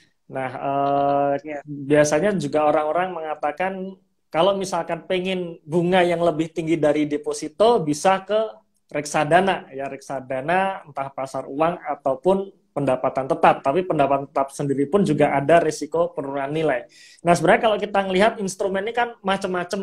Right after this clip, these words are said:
Speaker 1: nih, Mas Bernard. Nah, bagaimana sih baiknya kita mengalokasikan dana investasi kita itu di, eh, dengan banyaknya instrumen,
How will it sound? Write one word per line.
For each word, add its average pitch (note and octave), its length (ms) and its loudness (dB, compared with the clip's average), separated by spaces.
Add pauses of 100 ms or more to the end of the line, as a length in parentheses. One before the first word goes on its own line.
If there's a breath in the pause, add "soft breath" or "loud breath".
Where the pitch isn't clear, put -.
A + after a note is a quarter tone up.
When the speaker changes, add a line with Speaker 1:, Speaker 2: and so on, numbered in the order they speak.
Speaker 1:
nih, D#3 80 -10
Mas D#3+ 240 -8
Bernard. C#3+ 400 -4
Nah, C3+ 320 -8
bagaimana E3+ 560 2
sih B3+ 160 -4 (160)
baiknya F3+ 640 4
kita G#3 640 0 (320)
mengalokasikan F3+ 960 -2
dana D#3 240 0
investasi E3 560 -8
kita D#3 400 -6
itu C3+ 160 -8
di, C3+ 320 -4 (400 soft breath)
eh, C3 240 2
dengan D3+ 320 4
banyaknya D3+ 640 2
instrumen, D#3+ 800 -4